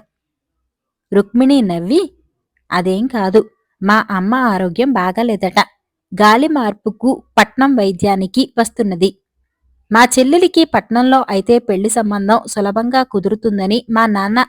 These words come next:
ఆశ. అందుకే ఇద్దర్నీ పంపిస్తున్నాడు" అన్నది. ఈ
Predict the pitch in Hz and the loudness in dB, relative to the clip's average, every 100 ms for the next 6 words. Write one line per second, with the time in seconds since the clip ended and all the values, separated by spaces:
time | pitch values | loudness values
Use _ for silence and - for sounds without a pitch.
0 | 196 190 - - _ _ _ _ - 240 | -2 -2 -2 -4 _ _ _ _ -2 0
1 | 269 311 349 233 175 202 233 269 269 226 | 0 2 2 2 0 -2 0 0 -2 -4
2 | 226 - 220 202 190 208 220 254 190 170 | -6 -6 -6 -2 2 2 0 -4 -2 -4
3 | 185 _ _ _ _ _ _ _ _ _ | -6 _ _ _ _ _ _ _ _ _
4 | _ _ 294 | _ _ 6